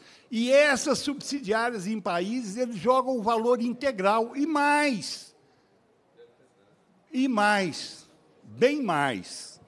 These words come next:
Aí é que os senhores vão assustar. A C B M M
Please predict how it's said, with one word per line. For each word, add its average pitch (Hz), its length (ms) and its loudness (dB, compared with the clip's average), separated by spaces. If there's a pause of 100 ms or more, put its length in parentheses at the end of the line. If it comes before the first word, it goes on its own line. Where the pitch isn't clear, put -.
(600)
Aí 196 320 6
é 269 40 0
que 196 100 -14
os - 60 -14
senhores 226 380 0
vão 226 240 -2
assustar. 139 840 -4 (1160)
A 160 100 -6
C 277 260 0
B 285 140 0 (220)
M 156 280 2
M 151 520 2